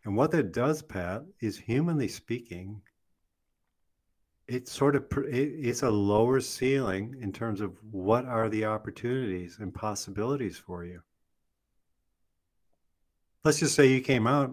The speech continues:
and you were, first thing you're doing is pulling shots at Starbucks. Well, Starbucks laid off a pretty healthy amount of its workforce. Uh, or maybe you worked in the restaurant industry. That has been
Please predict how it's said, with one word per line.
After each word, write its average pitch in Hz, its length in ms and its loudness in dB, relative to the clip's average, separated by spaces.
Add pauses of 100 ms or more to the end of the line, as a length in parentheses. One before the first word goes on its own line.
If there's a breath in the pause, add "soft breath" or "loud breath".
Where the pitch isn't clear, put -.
and 107 180 -2
you 120 200 2
were, 110 280 -2 (960 soft breath)
first 127 260 4
thing 123 100 4
you're 110 100 4
doing 120 140 4
is 113 80 0
pulling 117 280 0
shots 117 360 2
at 101 60 -4
Starbucks. 147 500 0
Well, 110 80 -4
Starbucks 139 540 -2
laid 95 180 -2
off 92 240 -4
a 104 40 -10
pretty 95 260 -8
healthy 95 280 -8
amount 92 260 -6
of 90 60 -10
its - 240 -12
workforce. 113 600 -6 (840)
Uh, 104 80 -6
or 101 200 -4
maybe 104 280 0
you 110 100 2
worked 113 260 0
in 131 60 0
the 127 80 2
restaurant 143 420 0
industry. 95 540 -6
That 120 220 -2
has 127 200 -8
been 123 320 -8